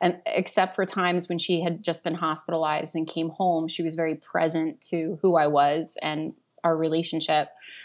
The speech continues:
But those were such short-lived experiences. Um, I learned to find the love and the connection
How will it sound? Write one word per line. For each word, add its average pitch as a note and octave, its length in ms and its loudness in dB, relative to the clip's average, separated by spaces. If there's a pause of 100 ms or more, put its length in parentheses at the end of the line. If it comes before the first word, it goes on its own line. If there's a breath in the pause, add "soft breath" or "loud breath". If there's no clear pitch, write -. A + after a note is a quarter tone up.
(120)
But G3+ 100 4
those C4+ 240 8
were B3 140 4
such - 360 0
short-lived F3 880 2
experiences. F3 1120 -2 (600 loud breath)
Um, F3+ 460 2 (120)
I C#4 160 6
learned G3 540 4 (140)
to G3+ 120 2
find F3+ 540 0
the F3 80 4
love F3 400 6
and E3 100 0
the D#3+ 60 -2
connection E3+ 880 -2